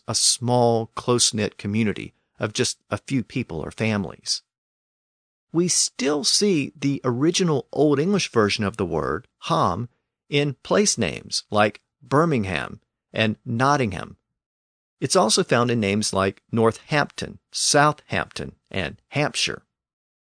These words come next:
I should also note that the same root passed through the Frankish language into French, and via French it produced the word hamlet, meaning a small village.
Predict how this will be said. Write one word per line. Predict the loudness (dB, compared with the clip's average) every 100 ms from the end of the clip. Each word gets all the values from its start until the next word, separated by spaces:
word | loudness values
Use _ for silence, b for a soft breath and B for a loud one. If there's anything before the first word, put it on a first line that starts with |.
| _ _ _ 0
I |
should | 2 2
also | 0 2 2 2
note | 2 2 2
that | 0 0
the | 2
same | 2 2 0 2
root | 2 2 -2
passed | -8 -2 0 0 0
through | 0 0
the | -2
Frankish | -4 0 0 -2 -6 -4
language | -2 -4 -6 -12 -14 -6
into | -4 -4
French, | -10 -4 -2 -2 -6 -10 _ _ _ _ -4
and | 2
via | 4 4
French | 0 0 2 2 -2 -4
it | 0 0 0
produced | -2 0 0
the | 0
word | 2 4 4 2 -4 _
hamlet, | -2 0 2 0 -4 -12 _
meaning | -2 0 0
a |
small | 0 0 0 -2
village. | 0 0 0 -6 -12